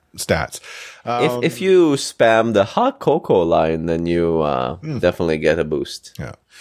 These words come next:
Speaker 1: Uh, apparently Genji was through the roof, but now Genji has come back to earth, uh, as to gameplay. Um, Sojourn, uh, was very popular, but apparently has come down to,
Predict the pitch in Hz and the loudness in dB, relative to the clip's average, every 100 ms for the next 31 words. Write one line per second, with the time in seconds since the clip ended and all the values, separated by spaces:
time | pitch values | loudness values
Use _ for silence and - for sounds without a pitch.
0 | - - - 104 107 - 170 214 156 113 | -20 -20 -8 -2 -2 0 0 2 0 0
1 | 123 131 131 117 - 131 107 98 117 - | 0 0 0 -2 0 0 2 2 0 -2
2 | 98 95 95 90 92 92 92 98 - 98 | -4 -2 -2 -2 -2 -2 -2 -4 -2 -2
3 | 92 90 - - 87 82 78 _ _ _ | 0 0 -2 -4 -4 -4 -6 _ _ _
4 | 87 98 104 - 92 92 92 82 92 - | -4 -4 -4 -4 0 2 2 0 -2 -4
5 | 92 90 90 - 95 92 92 90 90 - | -4 -2 -2 -2 0 2 0 -2 -6 -14
6 | - - - 80 78 78 76 76 - _ | -20 -18 -4 -2 0 0 -2 -6 -12 _
7 | - - - - - - - 131 131 123 | -20 -20 -20 -20 -20 -10 -4 0 0 2
8 | 131 131 127 127 127 113 _ - 107 107 | 2 4 2 2 0 -2 _ -4 -2 2
9 | 110 110 107 101 113 110 - 107 - 107 | 2 2 0 0 0 0 0 -2 0 0
10 | 107 104 98 95 95 98 98 98 - 98 | 2 0 -2 -4 -4 -4 -4 -8 -6 -4
11 | 95 95 95 92 95 92 90 | -2 -2 -2 -6 -6 -4 -4